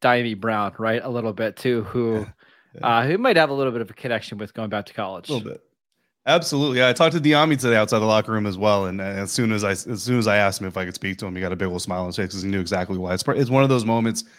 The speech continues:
Speaker 2: where a player's actually gonna be okay to get stopped to not talk about themselves and talk
Speaker 1: Yeah.
Speaker 2: about somebody else. Uh, and yeah, Diami, just like Coach Longo, just like myself, just like a lot of Commanders fans, uh, and certainly Sam Howell himself, over the moon uh, to see Sam Howell get his first career N F L start. Whether or not he wins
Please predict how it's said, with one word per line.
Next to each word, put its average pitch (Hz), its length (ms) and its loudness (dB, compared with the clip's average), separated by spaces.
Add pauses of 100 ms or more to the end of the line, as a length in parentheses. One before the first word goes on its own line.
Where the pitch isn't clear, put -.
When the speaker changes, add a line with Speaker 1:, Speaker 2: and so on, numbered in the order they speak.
(260)
Speaker 2:
where 117 120 0
a 113 60 2
player's 123 260 4
actually 123 260 2
gonna 120 80 2
be 127 80 4
okay 127 260 4
to 127 80 2
get 117 160 -4
stopped 113 260 -2
to 113 60 -2
not 127 260 0
talk 123 200 -2
about 113 200 4
themselves 113 420 2
and 110 220 -6
talk 117 140 2
Speaker 1:
Yeah. 113 80 0
Speaker 2:
about 101 140 -2
somebody 104 300 -2
else. 107 320 0 (320)
Uh, 110 200 4
and 104 100 0
yeah, 101 140 2
Diami, 107 520 0
just 98 200 -4
like 104 320 0
Coach 104 240 -6
Longo, 160 260 6
just 113 160 -6
like 101 140 -6
myself, 131 320 0
just 123 100 -6
like 156 100 0
a 185 40 -4
lot 190 180 2
of 156 60 0
Commanders 143 340 0
fans, 113 300 -2 (320)
uh, 123 60 2
and 117 160 2
certainly 151 220 -2
Sam 123 220 -2
Howell 120 160 2
himself, 110 360 0
over 120 220 0
the 107 80 -4
moon 104 340 -2 (320)
uh, 104 280 2
to 107 140 -6
see 107 420 0
Sam 107 280 -2
Howell 101 160 0
get 101 140 -2
his 101 120 -4
first - 380 -6
career 98 400 -4 (320)
N 117 140 2
F 101 180 0
L 98 120 0
start. - 320 -6
Whether 131 220 6
or 143 40 4
not 143 160 6
he 139 80 6
wins 139 480 4